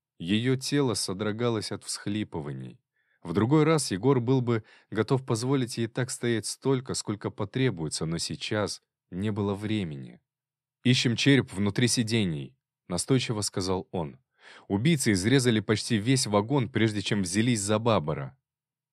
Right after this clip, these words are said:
Потом, похоже, спрятали голову внутри. Марго, слышишь меня?» Она быстро закивала и отстранилась.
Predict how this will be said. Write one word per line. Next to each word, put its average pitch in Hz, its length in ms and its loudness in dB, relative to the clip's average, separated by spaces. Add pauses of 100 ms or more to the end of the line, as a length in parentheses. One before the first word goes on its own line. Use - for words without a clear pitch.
(120)
Потом, 131 360 4
похоже, 110 540 2 (160)
спрятали 131 500 2
голову 113 460 2
внутри. 123 560 -2 (640)
Марго, 117 540 6 (280)
слышишь 165 400 0
меня?» 107 340 -2 (760)
Она 120 220 4
быстро 135 340 0
закивала 117 540 0
и 104 140 -4
отстранилась. 95 920 -4